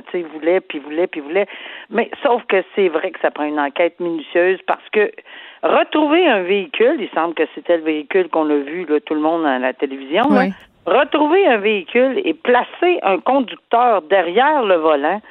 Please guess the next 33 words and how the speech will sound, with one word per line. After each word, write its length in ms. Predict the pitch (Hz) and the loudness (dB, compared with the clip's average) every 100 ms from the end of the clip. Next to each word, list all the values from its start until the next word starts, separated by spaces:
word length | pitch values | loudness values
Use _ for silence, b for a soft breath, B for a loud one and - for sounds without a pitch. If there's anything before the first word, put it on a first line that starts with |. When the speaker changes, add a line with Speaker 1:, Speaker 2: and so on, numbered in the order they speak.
| B B - | B B -2
Speaker 1:
c'est 80 | 190 | 0
deux 240 | 170 208 | 2 2
choses. 380 | 160 180 156 135 - 170 | 2 2 0 -4 -8 -2
Et 120 | 180 | -2
pour 220 | - 320 | 2 2
le 140 | 277 | 2
D 160 | 160 180 | 2 -2
P 200 | - 196 - | 0 -4 -2
C 120 | 151 | -4
P 320 | - 196 269 311 | 0 0 0 -4
et 100 | 151 | -2
pour 160 | - | 2
la 120 | 156 | 2
justice 580 | 147 123 - _ 269 320 - _ | 0 -6 -16 _ 0 0 -4 _
au, 160 | 170 147 | -4 -2
en 60 | 151 | -2
matière 340 | 147 139 165 - | -4 -2 -2 -2
criminelle, 600 | - 147 143 165 214 220 B B B B - | -6 -4 0 2 0 -2 B B B B -4
c'est 120 | 208 | -4
d'une 180 | 170 180 | -2 0
importance 480 | 190 175 165 220 233 - | 0 0 -2 -2 -2 -2
capitale. 500 | 180 - - 87 - - | -4 -4 -4 -4 -6 -4
C'est-à-dire 340 | 156 147 180 170 | -4 0 0 2
que 80 | 165 | 0
retrouver 500 | 135 170 - 170 190 | 2 0 0 0 0
le 60 | 165 | 0
véhicule, 400 | 165 127 196 156 - | -4 -2 -2 -2 -4
c'est 140 | 143 - | -6 0
sûr 160 | 214 | 0
que 80 | 226 - | 0 -2
c'est, 160 | 165 B B B - | -2 B B B -4
c'est 140 | 160 | -4
très 320 | - 170 175 | -2 0 0